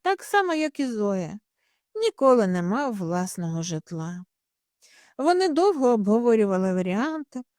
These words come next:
а на ранок придбали не надто великий, але дуже гарний котедж в престижному районі. Ось так збуваються мрії. До Нового року Джой отримав кохану дружину,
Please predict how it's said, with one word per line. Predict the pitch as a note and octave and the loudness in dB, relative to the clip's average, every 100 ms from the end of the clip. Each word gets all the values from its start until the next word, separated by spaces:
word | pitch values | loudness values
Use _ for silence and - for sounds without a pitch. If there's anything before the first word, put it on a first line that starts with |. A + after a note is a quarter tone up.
| _ _ _ - | _ _ _ 0
а | E4+ | 2
на | F#4 F#4+ | 4 4
ранок | G#4 G4+ F#3+ F#3 - | 2 2 -2 -4 0
придбали | C4 B3+ C4+ F#4 E4 | 0 2 4 4 4
не | B3+ D4+ | 0 -2
надто | F#4 G4+ - A3 | -2 -2 -2 -2
великий, | G#3 G3+ G3+ G3 - F#3 - _ - - - | 0 2 0 -2 -10 -14 -16 _ -20 -20 -4
але | G#3 G3+ F3+ | 0 2 0
дуже | G3+ F#4+ F#4 D#4 | 2 2 2 0
гарний | A3+ A3 G#3+ G#3 F3 | 0 2 0 -2 -8
котедж | F3+ D3+ - D#4 E4 - - _ | -8 -10 -2 0 0 -4 -20 _
в | _ | _
престижному | - D#3+ - - E3 E3 D#3+ D#3 D3+ | -10 -10 -10 -6 -4 -4 -8 -6 -4
районі. | D#3+ D#3 D#3 D#3 D#3 C3+ F#3+ _ _ _ _ _ - - - - | -4 -6 -6 -6 -8 -10 -14 _ _ _ _ _ -20 -20 -12 0
Ось | A#4+ - | 0 2
так | F#4 E4 | 0 0
збуваються | A3 G3+ F3+ G3 A3+ G#3+ G#3 | -2 -2 0 2 0 -2 -2
мрії. | G3 F#3 F3+ F#3 F#3 F#3 - _ _ _ _ _ | -2 0 -2 -4 -6 -10 -16 _ _ _ _ _
До | G#3+ A#3 D#4+ | -2 2 4
Нового | F4+ G#4 F#4 F#4 | 4 4 4 6
року | F4+ F#4+ - G3 | 6 4 0 -2
Джой | F#3+ G#3 D#4+ - | 2 2 2 0
отримав | G3 F#3+ C4 C4+ G#3 - | -4 -4 -4 -2 -4 -6
кохану | F#3 - F#3 F3+ E3+ | -10 -6 -4 -4 -2
дружину, | E3 D#3+ E3+ G3 D#4 D4+ | -2 -2 -2 -4 -4 -8